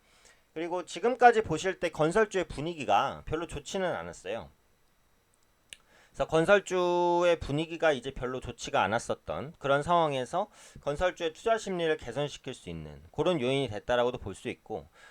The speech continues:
또 국제 유가가 바닥을 찍고 반등을 하고 있잖아요. 그래서 해외 플랜트 수주에 대한 개선 기대감도 같이 이제 반영되는 부분도 있다라는 거죠.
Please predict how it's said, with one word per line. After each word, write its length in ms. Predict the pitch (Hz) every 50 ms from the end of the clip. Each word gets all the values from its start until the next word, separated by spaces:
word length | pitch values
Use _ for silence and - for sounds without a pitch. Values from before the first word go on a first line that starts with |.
| - - _ _
또 180 | 151 147 147 143
국제 320 | - 165 165 - - 285
유가가 420 | 254 160 - - 160 165 151 156 147
바닥을 440 | - - 127 139 165 180 175 160
찍고 220 | - 160 - 147 -
반등을 460 | - - 113 127 143 170 170 165 151 143
하고 160 | 135 131 117
있잖아요. 480 | - - 80 76 76 76 82 95 101 _ _ _ _ _ _
그래서 120 | _ 120 120
해외 240 | 160 202 214 208
플랜트 360 | - 208 220 226 220 208 202 180
수주에 640 | - 220 214 220 220 208 202 190 190 190 185 175
대한 280 | 156 165 156 151 151 -
개선 320 | - 131 117 - 135 143
기대감도 800 | - - 127 - 123 120 120 110 107 110 110 165 196 226 233 - _ _
같이 320 | - 120 - - - 135
이제 120 | 123 123
반영되는 500 | 120 - - 117 123 131 123 123 120 123
부분도 360 | - - 101 - 113 113 - 98
있다라는 520 | 87 - - 120 110 92 78 82 87 78
거죠. 280 | 73 71 - - 95